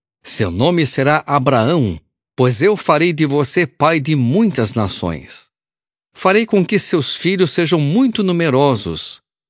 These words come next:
e farei com que você se torne nações, e reis virão de você. Guardarei o pacto que fiz com você e com a sua descendência por todas as suas gerações,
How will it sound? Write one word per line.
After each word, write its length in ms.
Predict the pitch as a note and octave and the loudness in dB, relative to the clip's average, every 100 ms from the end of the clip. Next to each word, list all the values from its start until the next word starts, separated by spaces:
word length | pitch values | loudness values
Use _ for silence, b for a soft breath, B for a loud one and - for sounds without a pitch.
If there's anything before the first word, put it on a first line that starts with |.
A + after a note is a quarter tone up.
| - | -4
e 100 | A#2+ | -2
farei 320 | A2+ A#2+ D#3+ | 0 2 2
com 180 | D3+ C3+ | 2 2
que 140 | C#3+ | 0
você 400 | A#2+ A#2 - E3 | 0 -2 0 -2
se 160 | - C3+ | -2 -4
torne 380 | - D3 C#3+ | 0 2 4
nações, 880 | C3 A#2+ - - D#3 D#3 G2 - - - _ _ | 2 0 -2 -2 0 0 -2 -6 -12 -16 _ _
e 200 | G3+ G#3 | 0 0
reis 440 | A#2+ D#3 B3 D#3+ | 0 0 2 -2
virão 400 | G#2+ B2 G#2+ G#2+ | -2 -2 0 0
de 120 | G2 G2 | 0 -2
você. 500 | F#2+ F2+ - C2+ - _ _ _ _ _ _ _ _ _ | -4 -6 -6 -8 -12 _ _ _ _ _ _ _ _ _
Guardarei 540 | C#3+ G#3 G3 E3 D3+ D#3 | -2 0 2 0 2 2
o 80 | |
pacto 520 | A#2+ - C3+ C3+ - C3 | 0 0 0 0 -4 -4
que 140 | B2+ | -4
fiz 300 | - D3+ C#3 | -2 -2 0
com 180 | - A2+ | 0 0
você 600 | G#2+ F#2+ - C#3+ E3 - _ - | 0 -2 -2 -2 -2 -6 _ -6
e 80 | A#2 | -2
com 180 | C3+ | 0
a 80 | B2 | 0
sua 320 | - - F#3 | 0 -2 -2
descendência 840 | D#3 E3 - C3+ G2+ B2+ C#3 - C#3+ | -2 -2 0 -2 2 0 0 -2 -6
por 260 | C3 C#3+ A#2+ | -2 -2 -2
todas 520 | _ G#3+ A#3+ G3+ E3+ | _ 0 2 0 0
as 100 | C#3+ | -2
suas 320 | - E3+ C#3 | -2 0 0
gerações, 880 | A#2 C3+ B2+ - C3 A#2 F2 D#2 - | 0 0 0 -2 0 0 -2 -8 -14